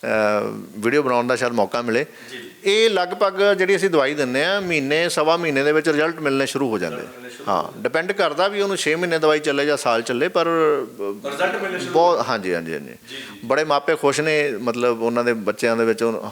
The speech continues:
Speaker 2: ਜੀ, ਜੀ।
Speaker 1: ਹੋਪ ਜਗੀ ਹੈ ਇੱਕ।
Speaker 2: ਜੀ, ਜੀ, ਜੀ।
Speaker 1: ਹਾਂਜੀ, ਹਾਂਜੀ।
Speaker 2: ਅੱਛਾ, ਡਾਕਟਰ ਸਾਹਿਬ, ਤੁਹਾਨੂੰ ਮਿਲਣ ਦਾ ਕੀ ਢੰਗ ਹੈਗਾ? ਰਾਬਤਾ ਕਿਵੇਂ ਕੀਤਾ ਜਾ ਸਕਦਾ ਤੁਹਾਡੇ ਨਾਲ?
Speaker 1: ਮਿਲਣ ਦੇ ਲਈ ਤਾਂ ਸਰ ਅਪਾਇੰਟਮੈਂਟ ਲੈਣੀ ਜ਼ਰੂਰੀ ਹੈ ਜੀ।
Speaker 2: ਹੂੰ।
Speaker 1: ਸਾਡਾ ਇੱਕ ਨੰਬਰ, ਅ, ਜਿਹੜਾ ਹੈਗਾ ਰਿਸੈਪਸ਼ਨ ਦਾ, ਉਸ 'ਤੇ ਤੁਸੀਂ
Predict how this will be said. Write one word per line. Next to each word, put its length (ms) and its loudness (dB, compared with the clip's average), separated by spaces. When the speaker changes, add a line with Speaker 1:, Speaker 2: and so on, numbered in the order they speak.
Speaker 2:
ਜੀ, 60 -8
ਜੀ। 80 -10
Speaker 1:
ਹੋਪ 300 2
ਜਗੀ 320 0
ਹੈ 60 4
ਇੱਕ। 120 -4
Speaker 2:
ਜੀ, 60 -6
ਜੀ, 60 -14
ਜੀ। 200 -16
Speaker 1:
ਹਾਂਜੀ, 240 -8
ਹਾਂਜੀ। 140 -6
Speaker 2:
ਅੱਛਾ, 100 -6
ਡਾਕਟਰ 140 0
ਸਾਹਿਬ, 180 -2
ਤੁਹਾਨੂੰ 180 2
ਮਿਲਣ 260 2
ਦਾ 100 2
ਕੀ 180 0
ਢੰਗ 260 0
ਹੈਗਾ? 260 2
ਰਾਬਤਾ 280 0
ਕਿਵੇਂ 240 0
ਕੀਤਾ 200 -2
ਜਾ 140 4
ਸਕਦਾ 300 -2
ਤੁਹਾਡੇ 220 -2
ਨਾਲ? 80 -14
Speaker 1:
ਮਿਲਣ 220 0
ਦੇ 120 0
ਲਈ 120 0
ਤਾਂ 120 2
ਸਰ 200 0
ਅਪਾਇੰਟਮੈਂਟ 540 0
ਲੈਣੀ 220 0
ਜ਼ਰੂਰੀ 420 0
ਹੈ 60 4
ਜੀ। 220 -2
Speaker 2:
ਹੂੰ। 240 -16
Speaker 1:
ਸਾਡਾ 260 2
ਇੱਕ 140 -4
ਨੰਬਰ, 360 2
ਅ, 1080 2
ਜਿਹੜਾ 240 2
ਹੈਗਾ 400 0
ਰਿਸੈਪਸ਼ਨ 540 0
ਦਾ, 100 4
ਉਸ 160 2
'ਤੇ 120 -4
ਤੁਸੀਂ 220 -6